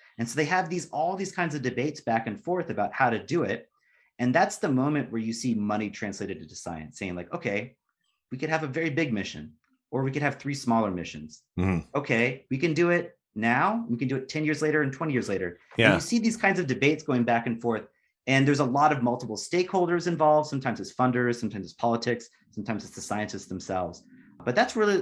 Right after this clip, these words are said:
Speaker 1: like, where the rubber meets the road, where you can see literally dollars being translated into science and science being translated into dollars, this kind of ongoing negotiation until at the very end of that process, it's called exiting the trade space,
Speaker 2: Mm.
Speaker 1: uh, the mission kind of pops out fully formed.
Speaker 2: Right.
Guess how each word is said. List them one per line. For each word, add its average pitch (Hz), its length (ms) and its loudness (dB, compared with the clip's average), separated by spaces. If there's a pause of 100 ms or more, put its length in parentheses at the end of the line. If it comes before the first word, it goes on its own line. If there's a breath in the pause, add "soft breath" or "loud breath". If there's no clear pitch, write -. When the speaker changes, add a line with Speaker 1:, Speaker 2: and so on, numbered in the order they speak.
Speaker 1:
like, 131 160 -6
where 135 140 -2
the 120 100 0
rubber 123 240 4
meets 113 180 2
the 107 80 -8
road, 104 220 -4
where 107 100 -6
you 110 80 -8
can 117 140 -2
see 131 560 -2 (140)
literally 156 340 6
dollars 127 480 6
being 123 180 2
translated 117 500 -2
into 101 120 -6
science 107 340 -6
and 101 100 -8
science 101 280 -6
being 92 140 -8
translated 95 420 -8
into 90 100 -8
dollars, 90 440 -6 (220 soft breath)
this - 100 -18
kind 123 120 2
of 113 140 -2
ongoing 127 480 2
negotiation 107 800 -2 (240 soft breath)
until 117 200 -2
at - 40 -4
the 120 60 -2
very 123 260 4
end 147 140 2
of 160 100 2
that 113 220 2
process, 95 560 -6 (420)
it's - 80 -20
called 104 240 -4
exiting 117 400 -2
the 92 60 -2
trade 85 300 -8
space, - 480 -8 (180)
Speaker 2:
Mm. 98 160 0
Speaker 1:
uh, 104 140 2
the 107 120 0
mission 127 600 4 (180)
kind 120 120 2
of - 120 -8
pops - 320 0
out 87 320 -2
fully 98 300 -4
formed. 95 240 0
Speaker 2:
Right. 87 240 4